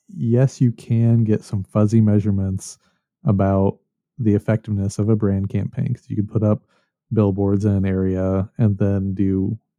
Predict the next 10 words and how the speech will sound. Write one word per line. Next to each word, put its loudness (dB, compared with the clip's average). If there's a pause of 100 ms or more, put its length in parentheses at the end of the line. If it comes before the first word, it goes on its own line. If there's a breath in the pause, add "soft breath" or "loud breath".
(360)
a, 0
uh, -2
a, 0
a 2
perception 0 (100)
or, 2
or, -2
uh, -4 (100)
sentiment -2
survey 2